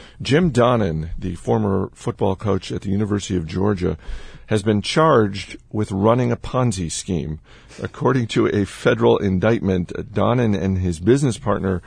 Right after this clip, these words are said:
ran the Ponzi scheme through G L C Limited, a company based in West Virginia that dealt in closeout merchandise.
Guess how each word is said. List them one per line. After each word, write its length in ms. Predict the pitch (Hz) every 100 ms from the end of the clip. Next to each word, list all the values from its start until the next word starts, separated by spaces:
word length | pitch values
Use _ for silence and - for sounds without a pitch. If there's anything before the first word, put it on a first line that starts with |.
| - -
ran 360 | - 101 135 170
the 80 | 135
Ponzi 380 | 120 101 95 92
scheme 320 | - 95 92
through 580 | - 95 98 92 87 -
G 320 | 87 - 123 -
L 200 | 120 113
C 440 | 104 - 120 110 101
Limited, 480 | 90 101 107 85 80
a 80 | 82
company 340 | 107 98 98
based 320 | 82 98 98
in 100 | 95
West 200 | 92 95
Virginia 480 | - 85 98 95 90 - - - -
that 200 | 98 80
dealt 280 | 110 120
in 180 | - 98
closeout 580 | - - 117 131 123 110
merchandise. 800 | 92 104 - 98 90 95 85 -